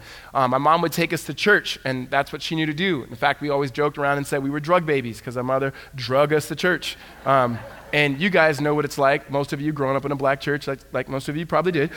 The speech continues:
um, is that there's, there's church services every stinking night, right?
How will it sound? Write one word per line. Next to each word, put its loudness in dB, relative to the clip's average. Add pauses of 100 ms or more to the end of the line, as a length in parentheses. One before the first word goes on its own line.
(200)
um, 6
is 2
that 4
there's, 0 (540)
there's 2
church 2
services 0
every 4
stinking -2
night, 4
right? 6